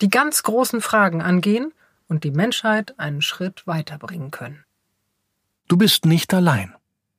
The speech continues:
Speaker 2: Der Kreislauf des Grundeinkommensgefühls.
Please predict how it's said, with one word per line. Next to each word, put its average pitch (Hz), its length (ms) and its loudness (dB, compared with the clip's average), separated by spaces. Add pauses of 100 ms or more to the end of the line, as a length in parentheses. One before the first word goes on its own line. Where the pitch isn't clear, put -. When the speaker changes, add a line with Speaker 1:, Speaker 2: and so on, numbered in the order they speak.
(100)
Speaker 2:
Der 131 120 4
Kreislauf 131 680 2
des - 260 -4
Grundeinkommensgefühls. 113 1500 -2